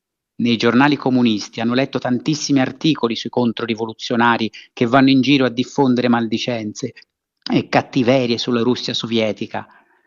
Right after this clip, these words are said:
Gli altri ebrei scuotono la testa. Loro in realtà l'avevano detto subito. Il tizio che è tornato dalla Russia scrolla le spalle. Sa che le sue parole non avranno nessun effetto. Anche lui era stato avvertito,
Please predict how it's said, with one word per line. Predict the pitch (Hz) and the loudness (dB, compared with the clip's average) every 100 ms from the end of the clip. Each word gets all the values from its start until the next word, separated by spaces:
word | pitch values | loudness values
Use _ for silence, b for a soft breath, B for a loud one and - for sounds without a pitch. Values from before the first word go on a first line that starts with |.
| b b _ _ - | b b _ _ -12
Gli | 110 | -2
altri | 120 117 123 | 0 0 0
ebrei | 113 131 131 | 2 2 2
scuotono | - 120 117 113 110 | 0 -2 -2 0 0
la | 107 | -2
testa. | 107 101 - - 104 B B B B _ _ | -4 -6 -6 -6 -8 B B B B _ _
Loro | 117 147 135 | 2 4 4
in | 117 | 0
realtà | 113 110 - 127 131 - - | -2 -2 2 2 2 -8 -6
l'avevano | 113 117 113 107 | -2 0 0 -2
detto | 107 113 - 107 | -2 -4 -4 -8
subito. | - 104 98 98 107 - _ _ _ _ _ _ 170 | -6 -10 -8 -10 -10 -14 _ _ _ _ _ _ -2
Il | 175 | 0
tizio | - 113 - 123 | -2 -2 -2 -6
che | 123 | -6
è | - | -2
tornato | 117 139 147 | 2 4 4
dalla | 123 120 | 0 2
Russia | 135 175 - 117 | 2 0 -4 -6
scrolla | - 147 147 175 151 | -2 2 2 2 0
le | 135 | -2
spalle. | 127 - 104 98 104 107 - _ _ _ _ _ _ | -6 -2 -2 -2 -6 -12 -16 _ _ _ _ _ _
Sa | - - 170 - | -4 2 2 0
che | - | -4
le | 123 | -4
sue | 120 123 | -2 -2
parole | 123 127 127 123 | 0 2 2 0
non | 117 | 2
avranno | 113 113 113 | 2 2 0
nessun | 113 107 - 117 | -2 -4 -4 -6
effetto. | - - 104 - - 104 B B B B _ | -6 -10 -10 -10 -12 -12 B B B B _
Anche | - 143 - | 0 0 4
lui | 156 190 175 113 | 4 4 4 2
era | 131 120 | 0 -2
stato | 117 139 123 | 0 -2 -2
avvertito, | 117 107 113 - 117 101 104 - _ | -4 -4 -8 -8 -10 -8 -12 -14 _